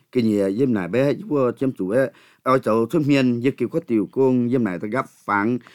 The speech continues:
căn yếm tiểu chủ đề Quốc Khánh, tổ hang bé kêu tiểu lệ chuồn chiến, phán mình tháo kêu có làm miền, chẳng cua như tùm, như tùm chê.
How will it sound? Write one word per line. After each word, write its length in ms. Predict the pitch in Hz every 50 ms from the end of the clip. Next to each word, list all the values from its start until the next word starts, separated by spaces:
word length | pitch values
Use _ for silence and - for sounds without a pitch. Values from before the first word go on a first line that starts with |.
| - _ -
căn 180 | - 143 135
yếm 220 | 139 139 131 131 123
tiểu 300 | - 123 113 104 92 87 -
chủ 160 | - 104 101
đề 260 | 104 113 110 101 95 87
Quốc 140 | - 151 160
Khánh, 340 | - 120 110 107 113 127 143 - - _ _
tổ 80 | - 127
hang 200 | 120 143 151 143
bé 180 | - 156 147 135 -
kêu 120 | - 135 131 -
tiểu 160 | - 117 101 78 - -
lệ 240 | 85 98 107 110
chuồn 320 | 110 - - 120 113 92 87
chiến, 340 | - - 131 147 160 143 - - - - - - _ _
phán 400 | - 107 101 104 107 123 143 135
mình 120 | 117 107 -
tháo 220 | - 87 92 98 - -
kêu 120 | 107 104
có 120 | - - -
làm 160 | - 101 95
miền, 240 | 101 104 98 87 76 - -
chẳng 240 | 110 101 85 64 58 - _
cua 200 | _ 120 135 147
như 180 | 117 117 113 107
tùm, 340 | - - 107 98 87 73 76 - _ _ _ _ _ _
như 260 | - 113 117 110 107 101 - _ _ _ _ _ _ _ _ _ _ _ _ _ _ _ _ _ _ _ _ _ _ _ _ _
tùm 180 | - 131 110 101
chê. 280 | - 123 123 110 90